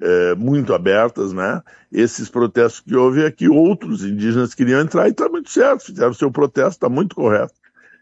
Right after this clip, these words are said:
Mas, eh, a parte aberta, obviamente, todos podiam entrar, tinha grande quantidade de povos lá. A marcha, eh, a marcha do, do, da cop foi uma coisa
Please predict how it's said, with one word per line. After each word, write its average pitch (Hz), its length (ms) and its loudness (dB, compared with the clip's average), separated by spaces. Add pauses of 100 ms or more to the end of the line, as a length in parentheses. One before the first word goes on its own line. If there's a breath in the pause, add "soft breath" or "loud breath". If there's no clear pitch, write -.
(140 soft breath)
Mas, 143 480 0 (160)
eh, 127 460 4
a 117 140 0
parte 123 420 -2
aberta, 135 520 0
obviamente, 101 500 -2
todos 120 260 -8
podiam 95 300 -8
entrar, 101 320 -4
tinha 71 260 -14
grande 123 580 2
quantidade 90 560 -4
de 82 80 -20
povos 92 360 -4
lá. 92 260 -2 (380 loud breath)
A 143 200 0
marcha, 143 800 -2 (640)
eh, 92 880 0
a 92 120 0
marcha 117 500 -2 (1700)
do, 104 320 -4
do, 95 360 -6
da 92 200 -2
cop - 440 -2
foi 123 300 2
uma 117 280 -2
coisa 107 380 0